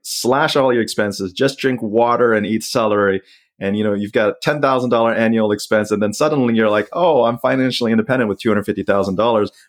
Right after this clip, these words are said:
based on the twenty-five X rule." And that's with expenses, right? But if you shoot for a target based off your income. And hopefully all of our incomes will grow over time. You can't cheat your way to financial independence.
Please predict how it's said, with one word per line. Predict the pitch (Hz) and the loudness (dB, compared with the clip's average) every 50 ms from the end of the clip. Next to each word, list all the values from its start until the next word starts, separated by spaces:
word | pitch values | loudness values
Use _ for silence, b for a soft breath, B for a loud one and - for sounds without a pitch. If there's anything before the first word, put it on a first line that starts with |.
| b - | b -2
based | 104 101 - | -2 -2 0
on | 95 | -2
the | 95 | -4
twenty-five | - - - 101 101 95 - 92 92 - - | -4 -4 -2 -2 -2 -2 -2 -2 -4 -2 -4
X | 87 - - - - | -6 -6 -6 -8 -6
rule." | 98 113 135 139 107 - - _ _ _ _ _ _ _ _ _ _ _ _ _ _ | -2 2 2 2 2 0 -4 _ _ _ _ _ _ _ _ _ _ _ _ _ _
And | - 101 107 | -6 -2 0
that's | 117 113 - - | 0 -2 0 -2
with | 113 - | -4 -4
expenses, | - - - 180 196 - - 87 - - | -4 -2 0 0 0 0 -2 -6 -4 -2
right? | 90 101 104 - _ _ _ - | 0 0 0 -2 _ _ _ -4
But | - 131 135 | -2 0 0
if | 127 131 | 0 -2
you | 123 131 127 127 117 113 _ _ _ _ _ _ _ _ _ - - | 2 2 2 2 2 0 _ _ _ _ _ _ _ _ _ -10 -8
shoot | - - 190 208 208 - | -4 0 0 0 0 2
for | 180 156 | 2 2
a | 131 - | 2 0
target | - - 117 120 120 117 113 - | -2 -2 -2 0 0 -2 -2 0
based | 113 110 113 110 - - _ - | 0 0 0 -2 -4 -10 _ -4
off | 92 101 101 101 101 - | 0 0 0 0 0 -2
your | 101 101 95 - - - | -2 -2 -2 -2 -2 -2
income. | 127 120 117 110 - 113 - 101 98 - | -2 -2 -2 -2 -6 -8 -8 -8 -8 -8
And | - 101 | -8 -2
hopefully | - 160 160 - 165 147 139 | -2 -2 0 0 0 0 2
all | 90 110 110 110 | 2 2 2 2
of | 107 | 2
our | 110 107 | 0 0
incomes | 98 101 98 - 120 104 101 98 95 95 - - | -2 -2 -6 -2 -2 0 0 0 -2 -4 -6 -4
will | 101 98 90 | -4 -4 -4
grow | - - 101 98 98 98 95 | -2 0 2 4 4 4 4
over | 92 95 87 92 87 | 2 0 -2 -4 -6
time. | - - 104 101 104 101 98 90 82 80 b b b b b - | -8 -6 -4 -2 -2 -2 -2 -4 -6 -10 b b b b b -2
You | 123 147 147 | 0 0 0
can't | - 208 208 190 - - | 2 0 0 0 0 -2
cheat | - - 156 156 123 | -2 0 0 2 2
your | 131 123 117 | 2 2 2
way | 110 113 117 113 | 2 2 2 2
to | 107 | 0
financial | - - 107 104 104 101 98 - - 92 | -2 -2 -2 0 0 -2 -4 -4 -4 -2
independence. | 107 113 104 - - 131 151 110 - - - - | 0 0 -2 0 -2 -4 -2 -2 -6 -8 -14 -20